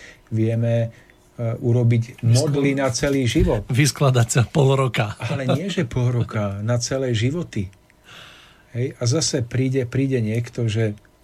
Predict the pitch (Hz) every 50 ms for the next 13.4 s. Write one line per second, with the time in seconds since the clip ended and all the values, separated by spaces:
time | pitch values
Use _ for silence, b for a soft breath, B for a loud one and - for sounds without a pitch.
0 | _ - 123 120 123 135 127 120 - 123 120 120 120 123 123 123 127 117 123 117
1 | 113 127 131 - - - 151 147 151 147 143 135 147 147 143 131 117 - _ _
2 | _ _ _ _ _ _ _ _ _ _ _ _ _ _ _ _ _ _ - B
3 | B B B B B B B _ - 113 117 139 139 - - 147 120 - 143 -
4 | - - 143 143 151 151 156 160 151 139 143 131 127 117 110 107 107 117 117 120
5 | 131 123 110 113 117 113 110 113 120 - _ - 117 113 120 123 127 120 123 120
6 | 117 - 120 120 117 - 113 113 110 104 90 90 92 90 92 92 92 92 92 -
7 | _ _ _ _ _ _ _ _ _ _ _ _ _ _ _ - 110 107 113 120
8 | 113 104 95 107 113 113 110 110 110 104 107 107 - 110 107 104 - - 104 107
9 | 104 104 - 107 101 104 113 107 107 113 120 - - - b b b b b b
10 | b b b b b b b b b b b - 104 113 135 202 196 - - 196
11 | 180 170 170 147 - 151 120 - 135 151 165 - - 185 180 190 185 170 147 131
12 | 120 120 117 110 98 - 120 104 95 101 92 87 - - 92 92 - - - 104
13 | 101 95 95 98 98 101 113